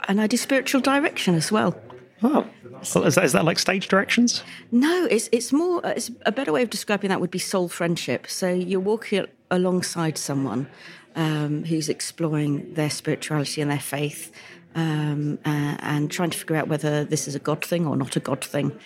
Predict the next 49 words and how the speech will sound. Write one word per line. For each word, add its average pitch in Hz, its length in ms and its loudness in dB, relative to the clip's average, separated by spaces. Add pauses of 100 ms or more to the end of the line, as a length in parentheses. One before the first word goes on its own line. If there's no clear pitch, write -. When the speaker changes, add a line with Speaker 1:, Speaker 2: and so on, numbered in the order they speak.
(300)
Speaker 1:
and 160 120 0
what's, - 280 -6
what's 156 240 -2
going 147 320 0
on. 143 340 0
So - 220 -4
I 196 60 0
guess 220 180 -2
that's 214 180 -2
all 247 80 0
learning. 214 500 2 (180)
Speaker 2:
That's - 160 4
fantastic. - 400 4
That 160 80 6
really 220 180 6
is. 262 160 6
That's 156 120 2
brilliant. - 440 4 (180)
So 110 380 2 (320)
moving 190 340 6
on 175 160 6
to - 120 -4
the 139 80 6
meat 160 440 4 (160)
of 95 100 -12
the 120 60 -12
question 101 420 -2
then. 92 180 -4 (100)
Speaker 1:
Go 165 40 -12
on. 160 40 -8
Speaker 2:
So 147 160 0
could - 260 0
you 262 80 2
please, 87 480 -2 (140)
and 98 200 -8
stepping, 127 520 0
I 120 60 -2
guess, 117 240 -2
as, 127 320 -4
away 143 280 2
from 131 400 2
education 107 540 0 (240)
for - 140 -4
a 104 40 2
moment, 107 300 2
just - 180 -2
tell 190 100 0
me 175 100 2
about 131 320 0